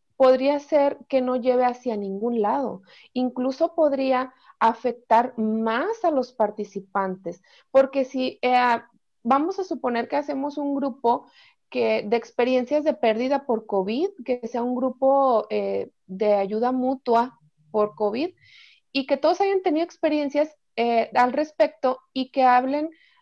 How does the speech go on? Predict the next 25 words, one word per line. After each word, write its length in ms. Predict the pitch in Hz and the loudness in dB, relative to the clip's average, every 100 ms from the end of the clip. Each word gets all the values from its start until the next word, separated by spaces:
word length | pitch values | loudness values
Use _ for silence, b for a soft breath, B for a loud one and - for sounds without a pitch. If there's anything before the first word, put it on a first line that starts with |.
| _ | _
de 340 | 226 240 240 240 | 0 2 4 4
la, 360 | 240 233 233 - | 6 4 2 0
de 180 | 254 | 2
lo 140 | 254 254 | 2 2
que 120 | 262 | 0
no 120 | 277 | 0
tuvieron 360 | 320 320 330 330 | 0 0 2 2
la 140 | 330 | 0
posibilidad 600 | 285 262 254 240 233 269 | 0 -2 -2 0 2 4
de 100 | 320 | 4
despedirse 640 | 302 254 - 233 247 254 302 | 2 -2 -2 -2 -2 -2 -2
de 60 | |
su 140 | 294 226 | -2 -6
ser 240 | 247 240 | -6 -4
querido 520 | - 269 285 339 370 - | -2 0 0 0 0 0
o 120 | 226 | -2
que 120 | 240 | -2
no 120 | 233 | -4
tuvieron 440 | 220 262 262 262 262 | -4 -2 0 0 -2
posibilidad 480 | 262 247 226 214 214 | -6 -4 0 4 4
de 80 | |
hacer 320 | 233 294 247 240 | 2 -6 -6 -6
rituales 480 | 254 262 240 254 | -2 2 2 2
funerarios, 720 | - 226 208 240 302 381 - - | -2 0 4 4 2 -4 -8 -4
algo 440 | - 233 269 277 | -2 0 0 -2